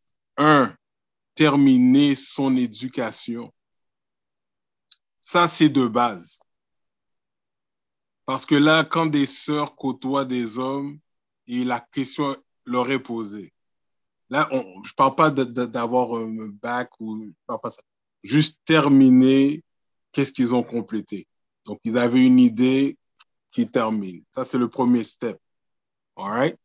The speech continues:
Donc, ça, ça serait un step qui serait important. Deux, avoir un objectif clair et de littéralement bouger dans ces objectifs-là. Soit avoir un travail ou avoir un revenu,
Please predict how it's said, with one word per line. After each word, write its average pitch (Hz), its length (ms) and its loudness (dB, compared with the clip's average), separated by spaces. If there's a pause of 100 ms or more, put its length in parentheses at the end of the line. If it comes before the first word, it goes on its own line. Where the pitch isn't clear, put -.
Donc, 113 300 -2
ça, 139 360 2
ça 139 140 -6
serait 123 400 -6
un 123 160 0
step 131 500 -4 (520)
qui 123 160 -4
serait 123 260 -2
important. 113 560 -10 (560)
Deux, 123 460 2 (180)
avoir 131 480 0
un 131 180 2
objectif 127 800 -6
clair - 380 -8 (760)
et 131 160 2
de 131 440 -2 (480)
littéralement 131 1120 -4 (140)
bouger 135 420 -4
dans 135 140 -4
ces 110 260 -14
objectifs-là. 98 840 -16 (640)
Soit 175 500 4
avoir 147 460 4
un 147 120 2
travail 135 680 -2 (380)
ou 160 200 0
avoir 127 380 2
un 127 140 2
revenu, 127 440 -10